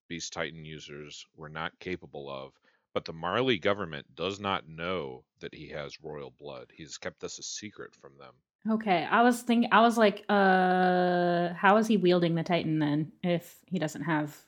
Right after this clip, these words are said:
Speaker 2: royal blood?"
Speaker 1: Yeah, and I was, I, I think in our group watch yesterday, there was some discussion about whether, uh, that, I did not clearly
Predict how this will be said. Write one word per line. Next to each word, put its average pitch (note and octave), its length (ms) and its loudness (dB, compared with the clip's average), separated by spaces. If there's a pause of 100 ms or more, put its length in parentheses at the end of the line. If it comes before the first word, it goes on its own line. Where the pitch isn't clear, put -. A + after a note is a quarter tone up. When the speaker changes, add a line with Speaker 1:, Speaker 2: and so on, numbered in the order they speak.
(260)
Speaker 2:
royal D#3 220 -4
blood?" C#3+ 320 -4 (1700)
Speaker 1:
Yeah, A2+ 220 4
and A2 100 2
I C3+ 80 8
was, C3 240 2
I, C3+ 240 6
I C3 100 4
think F3+ 220 -2
in D#3 80 2
our A2+ 200 4
group A#2+ 320 -8
watch G2+ 320 0
yesterday, F2+ 560 -4
there F2 140 -4
was E2+ 100 -6
some G#2 160 -12
discussion F#2 680 -8
about D#2+ 480 -6
whether, E2+ 680 -8 (920)
uh, C#2+ 640 -12 (140)
that, A#2 260 4 (500)
I A#2+ 80 6
did B2 160 0
not A2+ 180 4 (440)
clearly F#2+ 800 4